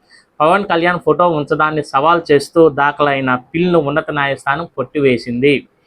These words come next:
వాదనల సందర్భంగా డిప్యూటీ సీఎం ఫోటో ఏర్పాటుపై నిషేధం ఎక్కడ ఉందని ధర్మాసనం ప్రశ్నించింది. రాజకీయ కారణాలతోనే పిటిషన్ వేశారని పేర్కొంటూ పిల్ను డిస్మిస్ చేసింది.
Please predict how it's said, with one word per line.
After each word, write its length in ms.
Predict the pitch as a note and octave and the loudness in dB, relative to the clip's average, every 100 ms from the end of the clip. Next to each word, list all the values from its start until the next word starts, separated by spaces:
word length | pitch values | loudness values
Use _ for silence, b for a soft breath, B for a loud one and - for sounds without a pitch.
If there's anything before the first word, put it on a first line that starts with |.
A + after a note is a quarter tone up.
| B B B B | B B B B
వాదనల 500 | B2 C3 D3+ F3+ G3 | -2 4 4 4 0
సందర్భంగా 680 | F#3 D#3 D#3 D3+ D#3+ C#3+ B2+ | -2 0 -2 0 -2 0 0
డిప్యూటీ 600 | B2+ B2 D3+ F#3+ F#3 F#3+ | -2 -2 -2 0 0 0
సీఎం 340 | F3+ D#3+ E3 E3 - | 0 0 0 -2 -2
ఫోటో 240 | D#3 E3 | 0 2
ఏర్పాటుపై 1300 | C3+ C#3 D#3 E3 E3 - - _ _ _ _ D#3+ E3 | 0 -2 -2 -2 -2 -4 -14 _ _ _ _ -2 0
నిషేధం 560 | D3 C#3 E3+ E3+ E3 C3 | 0 0 2 2 0 -4
ఎక్కడ 300 | B2+ F3 E3 | -4 -2 -2
ఉందని 400 | D3+ D3 D#3+ G#3+ _ _ _ C#3+ | 0 0 0 -4 _ _ _ -4
ధర్మాసనం 520 | D3+ E3 D#3+ F#3+ F3+ | 0 2 0 0 -2
ప్రశ్నించింది. 680 | C#3 - D3+ C3+ B2+ A2+ - B B B B A2+ | -2 -2 -4 -2 -2 -4 -8 B B B B -4
రాజకీయ 720 | A#2 C3 E3 E3 F3+ F#3 F3+ E3+ | 2 2 4 0 0 2 2 0
కారణాలతోనే 840 | C#3 C#3 D3 D3+ D3+ D3+ D3+ E3+ - _ | 0 0 2 2 2 2 2 2 -4 _
పిటిషన్ 420 | D3 E3+ E3 F3 | -2 0 2 0
వేశారని 560 | C#3+ C#3+ D3 D#3 D3+ D3+ | 2 2 2 0 0 -2
పేర్కొంటూ 540 | D3+ D3 D3 D3+ D3 | 0 -2 0 -2 0
పిల్ను 380 | D3+ - D3 D#3+ | -2 -2 -2 0
డిస్మిస్ 480 | C3 B2+ - A2 C#3 | -2 -6 -6 -4 -2
చేసింది. 340 | B2 A#2+ G#2 | -2 -4 -10